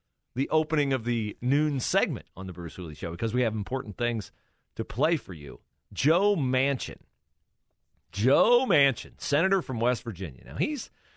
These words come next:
he's in a, I don't know if he's in a tough spot or a great spot, right? He has more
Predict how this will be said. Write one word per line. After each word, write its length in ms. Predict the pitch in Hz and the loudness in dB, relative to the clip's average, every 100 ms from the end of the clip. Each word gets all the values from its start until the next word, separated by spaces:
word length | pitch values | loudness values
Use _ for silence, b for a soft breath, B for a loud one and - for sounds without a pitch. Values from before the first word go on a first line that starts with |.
| b b - | b b -6
he's 180 | 359 | -2
in 80 | 392 | 0
a, 160 | 359 349 _ _ _ _ - | 0 -2 _ _ _ _ -6
I 60 | |
don't 100 | 330 | -2
know 60 | 349 | 0
if 80 | 220 | 0
he's 120 | 202 | 2
in 80 | 185 | 0
a 60 | |
tough 220 | - 170 | 2 0
spot 260 | - 165 165 | 2 0 2
or 80 | 151 | 0
a 80 | 110 | -2
great 240 | 110 90 | -4 -6
spot, 280 | - 58 - | -10 -12 -8
right? 240 | 113 143 - _ _ _ _ _ _ _ _ _ _ | -4 -4 -4 _ _ _ _ _ _ _ _ _ _
He 220 | 202 269 | -2 2
has 520 | 147 143 131 123 - - | 4 6 6 2 -4 -6
more 760 | 113 120 139 165 190 202 202 | -2 2 2 2 2 2 0